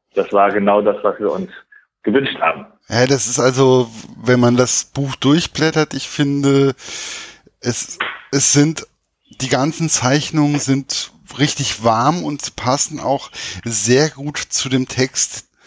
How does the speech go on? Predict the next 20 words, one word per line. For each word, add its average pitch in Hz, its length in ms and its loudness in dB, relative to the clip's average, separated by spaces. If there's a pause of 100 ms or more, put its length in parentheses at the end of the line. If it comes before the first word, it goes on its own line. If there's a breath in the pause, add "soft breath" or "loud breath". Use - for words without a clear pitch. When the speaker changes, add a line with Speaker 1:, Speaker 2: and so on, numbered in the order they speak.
(360 loud breath)
Speaker 2:
Wie 135 200 -4
kam 156 240 0
Speaker 1:
Ja. 135 80 4
Speaker 2:
das - 140 -2
eigentlich? 110 680 0 (260)
Also 127 220 0
der 127 160 2
Text - 580 -2
war 135 160 4
der, 127 400 4 (2500 loud breath)
war 135 240 2
Speaker 1:
Ja, 175 180 4
Speaker 2:
der 208 100 2
Speaker 1:
das 196 100 4
ist 170 80 -2
auch 202 200 2
ein 208 80 -4
Entst-, - 380 -8
ein 143 120 -14
Entstehungsprozess. 165 920 -4